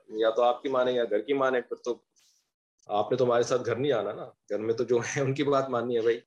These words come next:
گھر والا کا-، کام ہے یہ، ٹھیک ہے؟ تو ہم نے اگنور کیا ان کو،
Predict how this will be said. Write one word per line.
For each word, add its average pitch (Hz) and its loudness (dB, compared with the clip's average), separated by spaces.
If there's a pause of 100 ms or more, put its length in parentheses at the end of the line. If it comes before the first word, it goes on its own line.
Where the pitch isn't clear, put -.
گھر 110 0
والا 127 2
کا-، 120 -6
کام 107 -2
ہے 101 -2
یہ، 92 -6 (120)
ٹھیک 175 -4
ہے؟ 277 -4 (600)
تو 127 4
ہم 120 -2
نے 131 4 (640)
اگنور 202 2
کیا 226 -2
ان 160 -2
کو، 131 -6